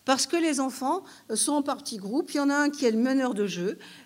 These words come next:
qui, donc, euh, joue le rôle de l'enseignant. Un autre va prendre en charge les stratégies apprises, celles qui sont avant la lecture,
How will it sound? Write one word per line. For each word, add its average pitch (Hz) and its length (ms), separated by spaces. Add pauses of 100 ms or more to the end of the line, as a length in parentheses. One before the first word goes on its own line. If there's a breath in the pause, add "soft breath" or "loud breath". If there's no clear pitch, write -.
(120)
qui, 311 440
donc, 269 340
euh, 226 160
joue 220 140
le 269 60
rôle 240 180
de 214 60
l'enseignant. 202 680
Un 254 160
autre 269 180
va 220 120
prendre 220 240
en 202 100
charge 214 340
les 214 120
stratégies 214 640 (220 loud breath)
apprises, 220 420
celles 220 200
qui 220 120
sont 196 220
avant 214 280
la 208 100
lecture, 233 420